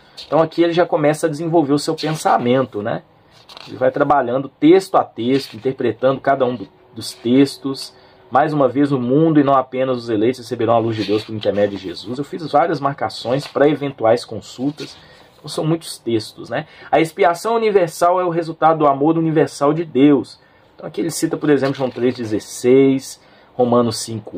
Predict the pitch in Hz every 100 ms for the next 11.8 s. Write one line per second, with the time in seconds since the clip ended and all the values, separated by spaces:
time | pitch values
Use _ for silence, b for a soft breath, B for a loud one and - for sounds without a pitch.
0 | 104 131 - B B - 147 175 220 285
1 | 285 233 - 190 156 185 165 - 175 170
2 | 170 151 147 160 180 180 - 214 160 175
3 | - - 98 120 143 - 135 143 175 156
4 | 120 151 165 139 110 123 - 107 123 143
5 | 123 117 104 120 143 - 95 - b b
6 | b b 98 117 123 127 120 120 110 120
7 | 117 101 - 135 143 147 139 160 165 156
8 | - 160 170 165 160 156 143 127 139 -
9 | 143 - 160 117 101 120 135 220 - -
10 | 202 269 226 185 185 170 170 170 180 -
11 | - 139 160 117 - 92 110 156